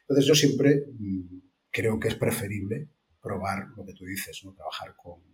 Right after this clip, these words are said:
con otro tipo de metodologías, con tipo conductuales, cambio de hábitos, pues, pues lo que cada profesional un poco con lo que trabaje. Porque yo creo que,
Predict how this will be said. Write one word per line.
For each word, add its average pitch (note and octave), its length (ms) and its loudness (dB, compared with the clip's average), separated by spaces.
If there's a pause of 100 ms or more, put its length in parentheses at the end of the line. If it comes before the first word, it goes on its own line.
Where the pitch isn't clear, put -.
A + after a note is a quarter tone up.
(120)
con E2+ 120 -20
otro F#2 180 -18
tipo F#2+ 180 -12
de F2+ 60 -10
metodologías, G2 960 -2 (240)
con - 80 -20
tipo - 260 -20
conductuales, G2 1040 -8 (440)
cambio - 260 -8
de G2 120 -6
hábitos, G2 540 -4 (300)
pues, - 180 -18 (380)
pues - 360 -12 (240)
lo F2 140 -12
que F2 460 -12 (260)
cada G2 200 -4
profesional G2 460 -4
un F#2+ 120 -6
poco F#2+ 220 6
con F#2+ 80 -2
lo F#2+ 80 -4
que F#2+ 80 -10
trabaje. F#2+ 460 -6 (380)
Porque G#2+ 240 -4
yo A2+ 120 4
creo A2+ 280 4
que, A2+ 140 -2